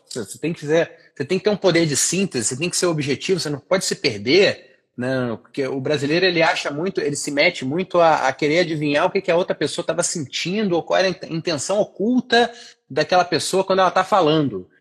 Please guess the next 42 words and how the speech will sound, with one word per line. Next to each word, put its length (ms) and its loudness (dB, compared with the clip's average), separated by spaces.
E 100 4
aí 140 6
ela 160 6
se 180 -4
embaralha 840 4
na, 300 -2
no 200 -6
que 180 0
que 120 -2
ela 100 4
tá 120 0
falando 320 2
de 100 -4
fato, 420 0
na 80 -6
escolha 320 -2
das 160 -2
palavras, 760 2
na 160 -4
organização 600 -2
do 60 -8
raciocínio, 1000 -6
né? 260 2
Então 260 0
aqui 340 0
a 60 4
gente 200 -4
já 80 2
tem 240 -4
um 60 -2
pouco 300 0
isso. 240 0
E 40 -12
tem 120 -4
essa 160 -2
coisa 240 0
da 140 0
questão 400 -6
do 180 -2
analfabetismo 640 -8
funcional, 600 -6
que, 300 -10